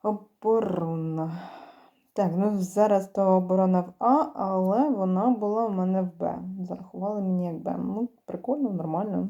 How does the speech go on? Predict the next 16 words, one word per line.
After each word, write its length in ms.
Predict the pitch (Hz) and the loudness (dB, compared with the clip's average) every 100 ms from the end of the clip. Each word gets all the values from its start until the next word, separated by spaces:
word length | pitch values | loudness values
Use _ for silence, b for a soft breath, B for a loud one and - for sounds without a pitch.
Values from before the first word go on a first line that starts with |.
| 202 | -6
мені 180 | 170 165 | -8 -8
подобається. 600 | - 214 233 214 208 240 | -2 0 2 0 -2 -2
<laughs> 340 | - 262 320 320 | 0 4 4 4
Мої 320 | 269 240 254 | -2 -2 -4
чахлики 680 | - 311 320 302 320 311 294 | -2 -2 -2 -4 -4 -8 -8
ще 240 | - 262 | -8 -10
тримають 600 | 262 262 262 - 262 254 | -6 -4 -2 -2 -4 -4
навіть. 380 | - - 247 254 _ b b b b b - | -4 -4 -6 -8 _ b b b b b -12
Не 80 | 185 | 0
знаю, 320 | 202 190 185 | 4 6 6
як 220 | 185 180 | 4 4
у 60 | 185 | 2
них 180 | 185 | 2
там 140 | 185 185 | 2 0
це 120 | 185 | 0
виходить. 560 | 185 190 254 240 190 | 0 2 2 2 -2